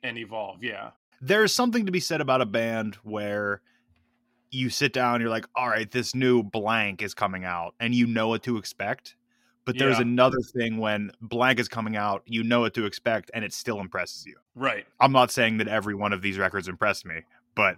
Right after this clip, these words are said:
Speaker 2: I, I just think it is interesting that they maintain their own identity while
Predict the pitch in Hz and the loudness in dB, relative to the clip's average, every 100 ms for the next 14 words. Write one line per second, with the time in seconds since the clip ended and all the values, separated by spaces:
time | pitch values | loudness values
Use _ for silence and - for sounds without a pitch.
0 | - 107 107 110 101 - 107 104 104 98 | 0 2 4 2 0 0 2 4 2 0
1 | 110 110 110 - 98 98 95 92 107 107 | -2 -4 -4 -6 -6 -4 -4 -6 -8 -4
2 | 104 98 101 98 98 - 110 107 98 104 | -2 -2 -4 -4 -6 -6 -6 -4 -4 -4
3 | 101 - 110 110 98 98 90 98 110 120 | -4 -4 -4 -2 -2 -4 -4 -4 -2 0
4 | 123 107 98 | 0 0 -2